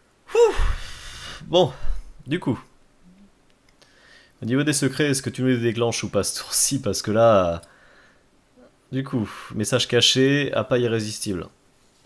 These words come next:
Donc voilà. Il est à vingt points de vie, je suis à trente points de vie. Euh, l'agression n'est pas assez rapide.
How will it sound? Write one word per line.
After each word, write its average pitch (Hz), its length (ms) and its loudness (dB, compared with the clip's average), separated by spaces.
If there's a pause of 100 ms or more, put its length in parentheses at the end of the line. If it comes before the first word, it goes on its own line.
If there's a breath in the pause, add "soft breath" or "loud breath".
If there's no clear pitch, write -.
(100)
Donc 104 120 -6
voilà. 90 280 -4 (800 loud breath)
Il 104 100 -2
est 110 60 6
à 123 100 6
vingt 143 160 4
points 143 220 0
de 139 80 0
vie, 156 120 -2
je 156 60 -4
suis - 120 2
à 120 40 4
trente 131 260 0
points 127 180 0
de 127 80 0
vie. 151 500 -4
Euh, 117 720 0
l'agression 135 680 -2
n'est 135 120 0
pas 127 160 2
assez 127 200 0
rapide. 127 340 -2